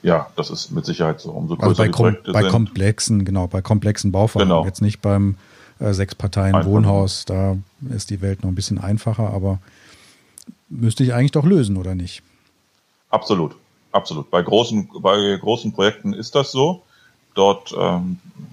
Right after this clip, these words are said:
Speaker 1: beschäftigt man eigene Rechtsabteilungen und, ähm, man muss die Haftung ganz klar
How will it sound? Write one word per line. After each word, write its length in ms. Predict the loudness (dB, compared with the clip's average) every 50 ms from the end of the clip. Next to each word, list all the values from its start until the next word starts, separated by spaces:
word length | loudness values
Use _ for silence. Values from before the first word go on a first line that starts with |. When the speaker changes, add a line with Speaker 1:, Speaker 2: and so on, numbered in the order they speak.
| -20 -20 _
Speaker 1:
beschäftigt 460 | -14 -6 -4 -4 -4 -4 -6 -8 -4 -2
man 180 | -2 0 0
eigene 320 | 0 0 0 0 0 -2 -2
Rechtsabteilungen 960 | -2 -2 -4 -6 -8 -2 0 2 2 4 2 2 0 0 0 0 -2 -2
und, 440 | -2 -2 0 0 0 0 -2 -4 -8 -6
ähm, 400 | -4 -4 -2 -2 -2 -4 -6 -6 -6
man 180 | -4 -4 -4 -4
muss 340 | -4 -6 -8 -12 -18 -20 _ _ _ _ _ _ _ -8
die 100 | -4 -2
Haftung 400 | -2 -2 -2 -4 -4 -2 0 0
ganz 320 | 0 -2 -2 -4 -10 -12
klar 480 | -4 0 2 4 4 4 2 0 -2